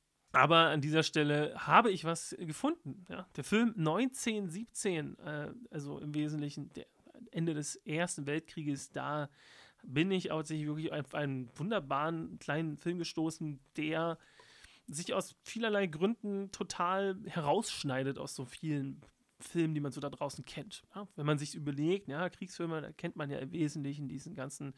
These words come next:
Schnickschnack, quasi Heldenepos, ja, der Superkrieger, der sich durch unendliche Anzahl von, äh, dem Bösen schnetzelt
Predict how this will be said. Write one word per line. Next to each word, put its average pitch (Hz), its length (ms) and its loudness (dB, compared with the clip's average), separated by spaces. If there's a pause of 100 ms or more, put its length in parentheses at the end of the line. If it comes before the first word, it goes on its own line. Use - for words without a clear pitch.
(540)
Schnickschnack, 143 720 -2 (240)
quasi 139 520 -2
Heldenepos, 151 880 0
ja, 127 180 -6
der 135 120 -4
Superkrieger, 139 640 -4
der 143 180 -2
sich 143 280 -4
durch 143 380 -2 (720)
unendliche 190 800 2
Anzahl 151 560 6
von, 143 460 0
äh, 156 560 -8 (400)
dem 156 140 8
Bösen 202 560 8 (400)
schnetzelt 175 720 0